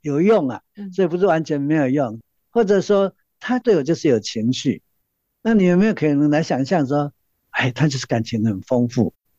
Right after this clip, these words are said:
Speaker 1: 他是很需要感情的。
Speaker 2: 嗯。
Speaker 1: 所以我们在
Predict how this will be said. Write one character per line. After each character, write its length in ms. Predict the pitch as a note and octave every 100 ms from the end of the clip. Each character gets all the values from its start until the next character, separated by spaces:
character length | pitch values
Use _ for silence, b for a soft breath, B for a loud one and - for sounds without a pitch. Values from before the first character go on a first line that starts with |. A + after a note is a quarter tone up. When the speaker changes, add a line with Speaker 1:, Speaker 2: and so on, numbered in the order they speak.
| _ -
Speaker 1:
他 160 | G#3
是 260 | G3+ - F#3+
很 160 | - F3+
需 140 | -
要 120 | B3 A#3+
感 300 | F#3+ C#3+ D3
情 320 | - D3 E3+
的。 240 | E3 - - -
Speaker 2:
嗯。 400 | F#3 F3+ E3+ D#3
Speaker 1:
所 200 | G3+ G#3+
以 120 | F3+
我 180 | D#3 D3+
们 240 | D#3+ E3
在 380 | G#3+ F#3+ D#3+